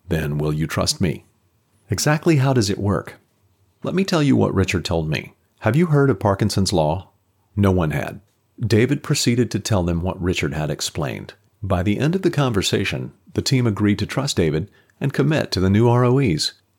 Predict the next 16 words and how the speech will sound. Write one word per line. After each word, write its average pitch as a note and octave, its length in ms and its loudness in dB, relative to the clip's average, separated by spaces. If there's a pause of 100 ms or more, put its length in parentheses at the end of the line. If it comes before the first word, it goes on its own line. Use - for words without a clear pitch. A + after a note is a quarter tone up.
(300)
Over A#2+ 220 2
the B2 80 4
next C3+ 280 -2
few A2+ 120 2
days, G#2+ 460 0
the - 80 -4
staff G2+ 360 -2
tested G2 460 -4
David's D#2+ 300 -2
boundaries D2+ 560 -4
to - 100 -2
see D3+ 220 0
how D#3 160 -4
serious C#3+ 560 -2
he - 100 -6
was. - 380 -10